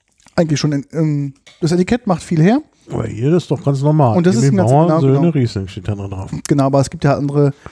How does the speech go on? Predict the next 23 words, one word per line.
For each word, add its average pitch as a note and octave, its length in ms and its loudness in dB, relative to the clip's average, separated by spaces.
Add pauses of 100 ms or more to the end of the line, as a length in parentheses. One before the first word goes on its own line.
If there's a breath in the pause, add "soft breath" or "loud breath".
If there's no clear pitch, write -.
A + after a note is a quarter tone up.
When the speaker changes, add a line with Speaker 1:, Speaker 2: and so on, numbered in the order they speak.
(100)
Speaker 2:
Ja, G2 60 -2
ja. G2 80 -2
Speaker 1:
Etikette. D3+ 280 -2
Was D3 140 -2
war E3 100 2
denn E3 80 -2
dein D#3+ 200 0
Favorite? F3 320 0
Das C#3+ 100 -8
hast D3+ 100 -6
du D#3 60 -4
doch D3 60 -8
extra - 240 -8
fotografiert. D3+ 580 -4 (1120 soft breath)
Speaker 2:
Mm. A#2 720 2 (160)
Speaker 1:
Mit D3+ 160 -2
dem C#3+ 520 2 (1300 loud breath)
Speaker 2:
Pinot B2 320 2
Grigio, F3 720 2 (140)
Speaker 1:
Genau. C3+ 520 2
Speaker 2:
äh, - 40 -4
Pinot B2+ 380 -2
Noir. D#3+ 680 2